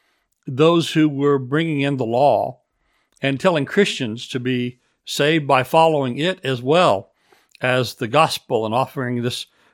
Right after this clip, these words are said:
amalgamated, uh, law gospel combination of which Paul called a different gospel. So let's read the closing argument of this section of the book.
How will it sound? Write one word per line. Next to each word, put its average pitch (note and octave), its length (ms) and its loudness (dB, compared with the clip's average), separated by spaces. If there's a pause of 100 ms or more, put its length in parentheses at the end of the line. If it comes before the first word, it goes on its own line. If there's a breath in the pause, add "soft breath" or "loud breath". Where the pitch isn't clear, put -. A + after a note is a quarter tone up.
(100)
amalgamated, B2+ 840 0 (560)
uh, A2 200 -2
law D3 420 2
gospel C3 680 0 (800)
combination C#3+ 680 0
of G#2 80 -10
which A#2 240 -12
Paul C#3 180 0
called C#3+ 260 -2
a A#2+ 60 -6
different B2+ 420 -6
gospel. A#2+ 680 -6 (600)
So D3 160 0
let's G3 320 0
read G3+ 280 2
the C3+ 220 -2
closing F#3 440 2
argument C#3+ 500 -2
of C#3 460 -4
this C3+ 440 -4 (220)
section F#3 440 0
of B2 100 -2
the A2+ 60 -8
book. A#2 340 0